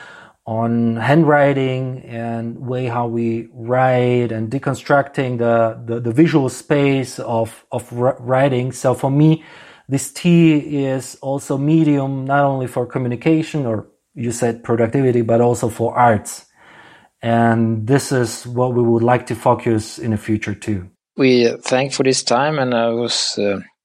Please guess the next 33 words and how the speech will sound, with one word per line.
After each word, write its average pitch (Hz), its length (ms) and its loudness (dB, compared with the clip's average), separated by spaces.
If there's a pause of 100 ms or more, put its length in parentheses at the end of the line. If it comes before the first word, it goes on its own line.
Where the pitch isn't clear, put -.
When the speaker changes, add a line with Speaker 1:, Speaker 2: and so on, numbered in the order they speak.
(120)
Speaker 2:
just 110 220 -2
saying, 107 480 2 (340)
uh, 104 540 -6
Gudmundsson 123 460 0
wants 135 180 -2
to 127 100 -2
say 123 220 2
hello 131 260 2
as 127 140 -2
well. 147 160 0
He's, 131 460 -2
as, 117 340 -4
as, - 380 -4
um, 113 520 -4 (220)
something 131 460 -2
happened 180 400 0
with 180 80 0
him, 196 200 0
so 147 200 0
he's, 127 400 -2
uh, 98 360 -2 (380)
he's - 300 -2
cut, - 520 -2
so - 140 -2
he's 110 180 -2
not, 117 240 -4
not 117 220 -2
with 120 160 0
us 131 220 0
right 131 240 0
now. 151 200 0
But, 127 360 -4
uh, 113 300 -2